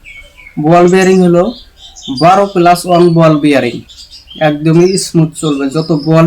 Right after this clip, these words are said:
বিয়ারিং বেশি হয় রিলের তত কিন্তু স্মুথ চলে, মানে ফ্রি। আর এদিকে আছে আপনার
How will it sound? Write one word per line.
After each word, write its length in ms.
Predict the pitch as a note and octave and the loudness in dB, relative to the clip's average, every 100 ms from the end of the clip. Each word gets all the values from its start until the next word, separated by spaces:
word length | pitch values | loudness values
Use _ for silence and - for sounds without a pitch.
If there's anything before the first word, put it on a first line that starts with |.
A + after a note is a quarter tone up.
| E3+ | 2
বিয়ারিং 240 | F#3 F3+ E3+ | 4 4 2
বেশি 200 | F3 E3+ D#3+ | 2 2 2
হয় 160 | E3 A3 - - - - - - - | 2 0 -12 -20 -20 -20 -20 -20 -8
রিলের 400 | C#3 E3+ E3 G3 - - | 0 2 4 0 -6 -10
তত 160 | F3+ E3+ | -6 -4
কিন্তু 420 | E3 D3 E3+ F#3+ | -4 -4 -6 -4
স্মুথ 300 | F3 E3 C#3+ | -4 -2 -4
চলে, 300 | - D3 B2+ A#2+ - - C3 | -8 -10 -10 -12 -18 -18 -12
মানে 320 | C3 C3 - - - - - - | -8 -8 -12 -20 -20 -20 -14 -2
ফ্রি। 360 | F#3+ F3+ C3 - - - - - - - _ - - - - - - - | 2 2 0 -8 -20 -20 -20 -20 -20 -20 _ -20 -20 -20 -20 -20 -18 -4
আর 180 | D3+ D3+ - | -2 -2 -4
এদিকে 380 | G3 G#3 A3+ A3 | -2 2 4 4
আছে 220 | G#3 G#3 | 2 2
আপনার 340 | F#3+ F#3+ F#3 | 0 2 2